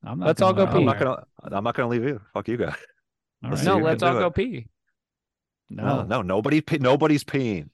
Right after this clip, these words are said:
Speaker 1: It's not ending.
Speaker 2: Dude, I'll
Speaker 3: You
Speaker 2: pee right in
Speaker 3: understand?
Speaker 2: front of you, you fucking idiots. I'll do it. I know you piss in jars, Adam.
Speaker 3: That's
Speaker 2: I
Speaker 3: my,
Speaker 2: can
Speaker 3: that's my
Speaker 2: one-up that.
Speaker 3: podcast secret.
Speaker 1: Oh God, Adam's pissing his pants. I see the stain
Speaker 3: Dude,
Speaker 1: growing.
Speaker 3: I'm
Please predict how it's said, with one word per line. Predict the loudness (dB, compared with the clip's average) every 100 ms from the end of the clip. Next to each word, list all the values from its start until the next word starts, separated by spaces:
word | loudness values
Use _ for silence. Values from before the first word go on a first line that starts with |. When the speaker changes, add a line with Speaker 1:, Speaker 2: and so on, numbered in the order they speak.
| _ _ _ _ _ _
Speaker 1:
It's | -18 -8
not | -6 -6
ending. | -6 -4 0
Speaker 2:
Dude, | 0
I'll |
Speaker 3:
You | 2
Speaker 2:
pee | 2 4
right | 4
in | 2
Speaker 3:
understand? | 0
Speaker 2:
front | 0 0 2
of |
you, | 0 0
you | -2 -2
fucking | -2 -4 -2 -6
idiots. | -2 0 0 -2 -10 -8
I'll | -4
do | 0 2
it. | 2 0 _ -20 _ _
I | 2 2
know | 4
you | 4 4
piss | 4 2 2
in | 0
jars, | 2 4 4 4
Adam. | 2 2 -4 -12 _ _ _ _ _ _ _ _ _ _ -16 -16 _ _ _ _ _ -12
Speaker 3:
That's | -8
Speaker 2:
I | -6
Speaker 3:
my, | -6
Speaker 2:
can | -6 -6
Speaker 3:
that's | -4
my | -2
Speaker 2:
one-up | 0
that. | 0 0
Speaker 3:
podcast | -2 -6
secret. | -6 -8 -8 -14 -16 _ _ _ _ _ -20 -14 -12
Speaker 1:
Oh | -12
God, | -12 -14 -12
Adam's | -10 -10 -10
pissing | -12 -12 -10 -10
his | -14
pants. | -14 -14 -14 -14 -16 -16 _ _ _ _ -16
I |
see | -10 -8
the | -8
stain | -8 -8 -8 -8 -10
Speaker 3:
Dude, | -8
Speaker 1:
growing. | -8 -6
Speaker 3:
I'm | -4